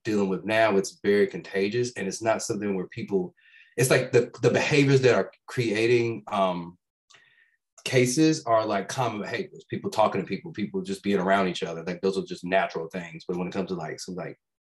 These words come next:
like, some sexual behaviors, like, there are kind of, I guess, limits on that. I, I hope I'm, what I'm saying is making sense.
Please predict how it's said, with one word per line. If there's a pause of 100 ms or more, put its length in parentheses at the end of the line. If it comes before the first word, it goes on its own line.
(160)
like,
some
sexual
behaviors,
like, (540)
there
are (100)
kind
of,
I
guess,
limits
on
that.
I,
I
hope
I'm,
what
I'm
saying
is
making
sense.